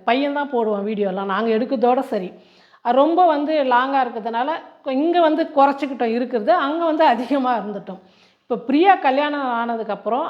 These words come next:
நாங்க இப்ப இருக்கிற வீடு புது வீடுங்க. வாடகை வந்து நியாயமா கிடைச்சது. அவ்வளோ பேர் வீடெல்லாம் வந்து அங்க கிடைக்காது அந்த ரேட்டுக்குன்றதுனால, "அம்மா, வீடு வசதியா இருக்கே, நாளைக்கு ஃபியூச்சர்ல வந்து கல்யாணம், கல்யாணம் பண்ணணும்னா, பிரியா மாப்பிள்ளைலாம் தங்கணும்,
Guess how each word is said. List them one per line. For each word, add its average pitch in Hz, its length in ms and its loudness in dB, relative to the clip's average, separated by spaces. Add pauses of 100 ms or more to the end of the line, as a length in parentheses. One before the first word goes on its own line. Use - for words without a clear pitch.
(140)
நாங்க 254 280 2
இப்ப 254 160 0
இருக்கிற 285 260 0
வீடு 240 220 -2
புது 247 260 -2
வீடுங்க. 226 480 -2
வாடகை 262 460 2
வந்து 226 280 -6
நியாயமா 233 520 -4
கிடைச்சது. 208 500 -4 (420)
அவ்வளோ 262 280 4
பேர் 247 260 0
வீடெல்லாம் 247 380 0
வந்து 226 180 -4
அங்க 208 160 -6
கிடைக்காது 214 480 -2
அந்த 190 180 -8
ரேட்டுக்குன்றதுனால, 202 680 -2 (300)
"அம்மா, 247 200 0
வீடு 254 280 0
வசதியா 220 400 0
இருக்கே, 208 300 -4
நாளைக்கு 196 260 -8
ஃபியூச்சர்ல 247 320 -4
வந்து 208 200 -4
கல்யாணம், 208 360 -2
கல்யாணம் 202 300 -6
பண்ணணும்னா, 190 500 -6
பிரியா 214 320 -2
மாப்பிள்ளைலாம் 196 640 -4
தங்கணும், 196 400 -6